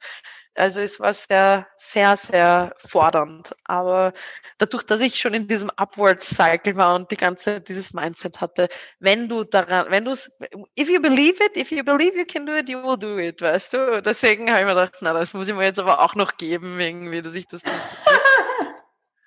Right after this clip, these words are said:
Speaker 1: Das soll keine Motivation für irgendwen sein, sich zu überarbeiten. Das war überhaupt
Speaker 2: <laughs>
Speaker 1: nicht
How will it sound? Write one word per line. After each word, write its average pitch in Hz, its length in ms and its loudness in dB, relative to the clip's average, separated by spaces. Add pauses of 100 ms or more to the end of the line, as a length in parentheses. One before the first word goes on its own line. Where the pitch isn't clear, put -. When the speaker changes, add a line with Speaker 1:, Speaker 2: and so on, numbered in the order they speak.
(420)
Speaker 1:
Das - 140 -2
soll 233 140 2
keine 220 560 2
Motivation 214 920 -6
für - 160 -10
irgendwen 208 640 -2
sein, 175 380 0
sich 196 220 -8
zu - 120 -10
überarbeiten. 175 680 2
Das 180 200 -2
war 185 80 -2
überhaupt 180 600 4
Speaker 2:
<laughs> - 0 -
Speaker 1:
nicht 226 220 -6